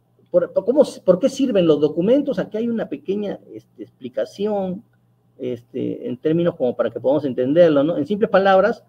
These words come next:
para poder enviar una mercadería desde Perú a, por ejemplo, Alemania, vas a requerir un espacio en un contenedor, ¿no? Claro,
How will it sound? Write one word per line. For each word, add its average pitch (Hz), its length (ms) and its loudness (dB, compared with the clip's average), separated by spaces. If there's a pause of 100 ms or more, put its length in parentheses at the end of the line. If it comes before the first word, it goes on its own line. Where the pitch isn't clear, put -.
(360)
para - 240 4
poder 151 160 4
enviar 180 260 4
una 180 140 2
mercadería 143 480 4
desde 123 200 -2
Perú 123 460 -2
a, 127 260 -4
por 110 120 -6
ejemplo, 113 320 -6
Alemania, 165 500 0 (320)
vas 160 160 -2
a 175 40 8
requerir 151 360 0
un 156 100 2
espacio 147 440 0
en 127 80 -2
un 127 120 -4
contenedor, 107 580 -4 (100)
¿no? 196 120 -16 (460)
Claro, 185 240 -14